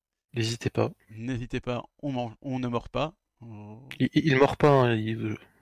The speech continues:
Speaker 2: Non, non, sa-,
Speaker 1: Mm,
Speaker 2: sauf
Speaker 1: mm.
Speaker 2: si tu dis, euh, tu dis, euh, je, je suis fan de Gohan Beast. Alors là, là, je pourrais mordre. Euh, <laughs> c'est possible. Euh,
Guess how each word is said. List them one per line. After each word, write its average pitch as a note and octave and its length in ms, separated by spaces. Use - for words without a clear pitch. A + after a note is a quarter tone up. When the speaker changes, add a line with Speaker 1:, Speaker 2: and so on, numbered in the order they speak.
Speaker 2:
Non, B2+ 200
non, B2+ 180
sa-, B2+ 160
Speaker 1:
Mm, - 60
Speaker 2:
sauf E3+ 180
Speaker 1:
mm. - 20
Speaker 2:
si D3+ 80
tu D#3 120
dis, C#3+ 220
euh, A#2+ 300
tu A#2+ 80
dis, B2 200
euh, A#2 60
je, A2 160
je A#2 100
suis A#2+ 140
fan C3 180
de B2 80
Gohan A#2+ 200
Beast. A#2+ 280
Alors B2 180
là, - 100
là, E3 240
je D#3 100
pourrais D#3 320
mordre. C#3+ 380
Euh, A2 140
<laughs> - 320
c'est - 200
possible. D3+ 540
Euh, G#2+ 80